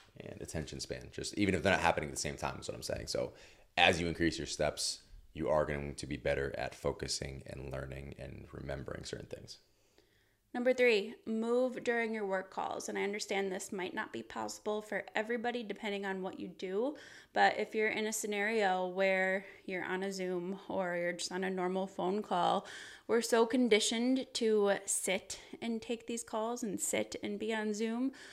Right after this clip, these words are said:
Speaker 2: But if your boss allows it, or ask them if you're not sure if they allow it, but chances are if you're just moving around your house, moving around the office, um, going for a walk while you're listening into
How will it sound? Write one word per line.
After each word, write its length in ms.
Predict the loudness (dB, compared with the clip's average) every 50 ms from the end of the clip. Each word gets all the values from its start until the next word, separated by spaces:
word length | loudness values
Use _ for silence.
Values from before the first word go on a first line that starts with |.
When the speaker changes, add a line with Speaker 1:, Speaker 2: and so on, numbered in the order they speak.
| -18 -20 -20 -4 4
Speaker 2:
But 400 | 8 10 12 12 10 8 4 -4 -14 _ _ _ _ -8
if 160 | -6 -6 -6
your 80 | -6 -4
boss 320 | -2 -2 -2 -2 -4 -6
allows 340 | -6 -4 -2 -2 -2 -2 -2
it, 220 | -2 -2 -2 -2 -4 -4
or 180 | -2 -2 0
ask 320 | 0 0 0 0 -2 -4 -2
them 240 | 0 0 2 2
if 160 | 0 0 -2 -2
you're 80 | -2
not 160 | 0 0 -2
sure 220 | -2 -2 -2 0 0
if 120 | -2 -2
they 160 | -4 -2 0 0
allow 280 | 2 4 4 4 4
it, 220 | 4 2 0 0 2
but 340 | 4 4 4 4 2 0 -4
chances 400 | -4 -2 -2 -2 -2 -4 -2 0
are 220 | 0 0 2 0
if 180 | 0 -2 -2 -4
you're 80 | -4
just 440 | -2 -2 -4 -4 -6 -10 -14 -16 -20 -20 -20 -20 -20 -20 -20 -14 _ -2
moving 280 | -2 0 2 2 2
around 240 | 4 4 4 2 2
your 80 | 0 2
house, 320 | 4 4 4 4 2 0
moving 300 | -4 -4 -4 -4 -2 0
around 200 | 2 2 2 2
the 60 | 0
office, 720 | 0 0 -2 0 0 2 2 2 2 0 -2 -2 -4 -4 -6 -6 -4
um, 200 | -2 -2 -2 -2 -2
going 280 | -2 -2 -2 -2 -2
for 140 | -4 -2 -2
a 100 | 0 0
walk 320 | 2 2 2 0 0 -2
while 140 | -4 -4 -4
you're 120 | -2 -2 -2
listening 380 | -2 -2 -2 -2 -2 -2 -2
into 500 | -2 -2 -2 -2 -2 -2 0 0 0 0